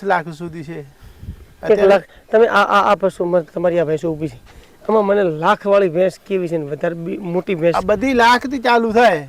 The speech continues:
Speaker 2: હમ, હમ.
Speaker 1: પાંચ લાખ સુધી છે ભેંસ અહીંયા.
Speaker 2: પાંચ લાખવાળી ભેંસ
Speaker 1: અમારા
Speaker 2: ઊભી
Speaker 1: ગામમાં
Speaker 2: કેટલી
Speaker 1: અત્યારે અગિયાર લાખમાં બે ભેંસો વેચાણી છે, રેમતુલાભાઈની.
Speaker 2: હમ, હમ.
Speaker 1: કેમ કે ભેંસ સારી છે, ખોરાકવાળી છે, નસલવાળી છે.
Speaker 2: હમ.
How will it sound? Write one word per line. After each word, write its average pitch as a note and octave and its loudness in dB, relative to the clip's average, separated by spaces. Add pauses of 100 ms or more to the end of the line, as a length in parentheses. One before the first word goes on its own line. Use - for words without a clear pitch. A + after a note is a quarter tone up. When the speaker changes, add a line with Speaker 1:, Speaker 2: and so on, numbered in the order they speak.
Speaker 2:
હમ, F#3 0
હમ. E3 -2 (360)
Speaker 1:
પાંચ F#3 -2
લાખ G3 0
સુધી F3+ -8
છે E3+ -4
ભેંસ C#3+ -8
અહીંયા. D3 -10 (600)
Speaker 2:
પાંચ F#3+ 0
લાખવાળી F3+ 0
ભેંસ F3 0
Speaker 1:
અમારા G3 0
Speaker 2:
ઊભી G3+ 0
Speaker 1:
ગામમાં F#3+ 0
Speaker 2:
કેટલી F#3+ -2
Speaker 1:
અત્યારે G#3+ -2
અગિયાર G#3 2
લાખમાં G#3 -2
બે F#3+ -6
ભેંસો F#3+ -6
વેચાણી F3 -6
છે, C#3+ -8
રેમતુલાભાઈની. D3+ -4 (480)
Speaker 2:
હમ, E3+ 0
હમ. D#3 -4 (220)
Speaker 1:
કેમ F#3+ -6
કે F#3 -2
ભેંસ D#3 -2
સારી F3 0
છે, F#3+ -6
ખોરાકવાળી F3 -2
છે, F3+ -6
નસલવાળી F3 -4
છે. F3 -10 (500)
Speaker 2:
હમ. E3 0